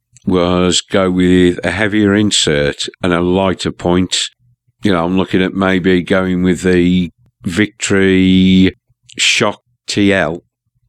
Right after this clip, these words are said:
insert, the aluminium one, which I've used on the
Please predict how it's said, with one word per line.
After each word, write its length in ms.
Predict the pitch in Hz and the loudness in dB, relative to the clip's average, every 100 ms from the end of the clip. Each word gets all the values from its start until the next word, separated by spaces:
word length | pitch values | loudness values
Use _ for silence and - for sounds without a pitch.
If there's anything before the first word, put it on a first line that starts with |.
| _ _ | _ _
insert, 640 | 98 80 - 82 80 82 | -2 0 0 0 0 -2
the 100 | - | -2
aluminium 600 | 104 107 110 110 95 85 | -2 0 0 2 2 0
one, 300 | 78 71 82 | -2 -2 -4
which 260 | 85 90 - | -4 -2 0
I've 180 | 92 85 | -2 -4
used 560 | 98 107 101 98 90 | 0 2 4 2 0
on 260 | - 95 92 | 0 0 0
the 680 | 95 92 92 92 90 90 | 0 0 2 2 2 0